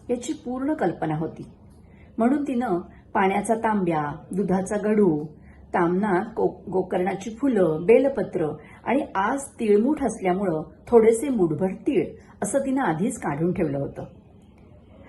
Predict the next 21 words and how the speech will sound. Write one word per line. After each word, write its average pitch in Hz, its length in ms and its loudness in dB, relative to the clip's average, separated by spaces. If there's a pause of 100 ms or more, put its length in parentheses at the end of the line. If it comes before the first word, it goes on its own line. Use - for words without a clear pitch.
(160)
आज 302 360 0
दररोजपेक्षा 226 840 4
सुद्धा 202 600 -4 (360)
जरा 294 140 0
जास्तच 240 640 0
लवकर 190 500 0 (320)
काळेश्वर 233 560 4
मंदिराकडे 208 580 0
निघालेल्या 190 500 0
तात्यांना 175 680 -2 (220)
बेला 180 260 2
म्हणाली 233 400 0
सुद्धा, 190 300 -6 (680)
"अहो 175 160 -2
तात्या, 156 680 -2 (540)
इतक्या 262 420 0
लवकर 269 360 4
का 262 100 2
मंदिरात 190 500 2
कोणी 190 200 0
असेल? 165 600 -2